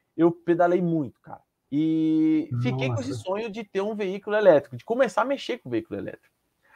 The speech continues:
Speaker 1: Aí o canal foi crescendo, né? Chegamos na proporção que chegamos, graças a Deus. E aí eu falei assim, "Pô, chegou a hora, né, cara? Chegou a hora de começar a montar." Só que eu vou começar de baixo, né? Eu vou começar por baixo.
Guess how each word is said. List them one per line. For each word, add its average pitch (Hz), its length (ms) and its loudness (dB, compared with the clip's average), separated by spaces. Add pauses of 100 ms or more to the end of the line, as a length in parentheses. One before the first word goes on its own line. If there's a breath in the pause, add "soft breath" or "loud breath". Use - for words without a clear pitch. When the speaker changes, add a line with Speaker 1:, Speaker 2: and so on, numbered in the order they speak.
(200 soft breath)
Speaker 1:
Aí 254 200 8
o 294 60 6
canal 233 300 6
foi 208 140 0
crescendo, 196 540 -2
né? 165 100 0
Chegamos 156 420 0
na 147 80 2
proporção 139 540 -2
que - 100 -16
chegamos, 127 420 -6
graças 117 260 -2
a 113 80 -4
Deus. 123 360 -6 (460 soft breath)
E 147 160 10
aí 156 320 12
eu 170 80 2
falei 160 220 0
assim, 147 180 -8
"Pô, 139 160 -10
chegou 117 300 -6
a 147 100 4
hora, 247 300 0
né, 160 100 -6
cara? - 400 -8
Chegou 135 220 -8
a 147 60 0
hora 156 60 -4
de 143 80 -14
começar 165 340 -8
a 156 40 -6
montar." 202 400 -6 (240 soft breath)
Só - 160 0
que - 100 -4
eu 220 80 0
vou 233 200 0
começar 180 600 0
de 143 140 -10
baixo, 117 480 -8 (880)
né? 117 220 -8
Eu 110 40 -6
vou 104 80 -10
começar 127 380 6
por 208 300 2
baixo. - 420 -6